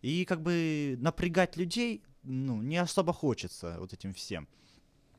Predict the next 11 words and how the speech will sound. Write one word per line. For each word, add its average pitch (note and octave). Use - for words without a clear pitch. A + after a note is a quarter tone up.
Потому A2
что -
там G#2+
тоже G#2
нужно F#2+
и F2
всякие F2+
пас-, G#2
данные, C3
там, G2
счета, C#3+